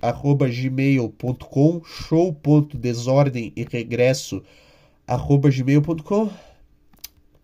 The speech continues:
Eu acho que era isso aí, né, cara? Eu acho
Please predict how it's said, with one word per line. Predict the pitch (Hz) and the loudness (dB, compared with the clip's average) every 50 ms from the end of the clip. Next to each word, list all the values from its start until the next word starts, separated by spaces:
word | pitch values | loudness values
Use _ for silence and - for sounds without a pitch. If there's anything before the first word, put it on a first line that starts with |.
| _ _ _ _ _ _ _ _ - | _ _ _ _ _ _ _ _ -10
Eu | 285 339 392 | -8 -6 -6
acho | 381 - - | -6 -8 -8
que | - 381 | -8 -6
era | 392 403 381 | -4 0 0
isso | 339 330 - - 370 | -2 -2 -2 -6 -2
aí, | 359 339 349 339 | 0 0 0 2
né, | 330 302 | 0 -2
cara? | - - - 151 143 143 - _ _ _ _ _ _ _ _ _ _ _ _ _ _ _ _ _ _ - - - - | -2 -2 -4 -4 -4 -8 -10 _ _ _ _ _ _ _ _ _ _ _ _ _ _ _ _ _ _ -20 -20 -10 -4
Eu | - | -2
acho | 190 196 214 214 - - - - _ | 0 0 0 -2 -4 -14 -16 -18 _